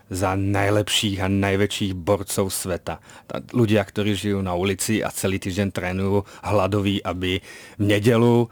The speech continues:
išli sa porvať o dvadsaťpäť dolárov. To nám došlo strašne pekný motív, o čom natočiť, pretože, eh, keď si vezmeme tu na bojovníkov alebo v západný svet pozná Tysona, je to miliardár, pretože, alebo bol teda, ale,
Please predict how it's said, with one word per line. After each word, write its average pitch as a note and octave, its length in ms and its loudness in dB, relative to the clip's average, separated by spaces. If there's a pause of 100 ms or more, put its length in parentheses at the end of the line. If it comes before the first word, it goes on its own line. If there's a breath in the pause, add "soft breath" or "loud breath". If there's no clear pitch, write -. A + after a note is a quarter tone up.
(140 loud breath)
išli G#2 320 0
sa F#2+ 160 0
porvať G2 560 0
o F#2 80 -4
dvadsaťpäť F2+ 480 -4
dolárov. E2 400 -2
To - 80 -8
nám F2+ 160 -2
došlo F#2 240 -6
strašne F2+ 400 -6
pekný F#2+ 320 -2
motív, F#2 480 -2 (320 loud breath)
o F2 80 -10
čom F#2+ 240 -2
natočiť, F#2 720 -4
pretože, F2+ 640 -2
eh, - 480 -10
keď G2+ 100 -2
si - 140 -2
vezmeme F#2 400 0
tu G2 160 -4
na F#2+ 80 2
bojovníkov F#2+ 720 2
alebo F#2 560 2
v F#2 80 -2
západný F#2 480 0
svet F#2 320 -2
pozná F#2+ 320 -2
Tysona, F#2 480 -2
je E2+ 80 -6
to G2+ 160 0
miliardár, F2+ 800 0
pretože, E2+ 560 -4 (240)
alebo D#2 160 -4
bol D#2 280 -8 (120)
teda, E2+ 320 -6 (160)
ale, F2+ 400 0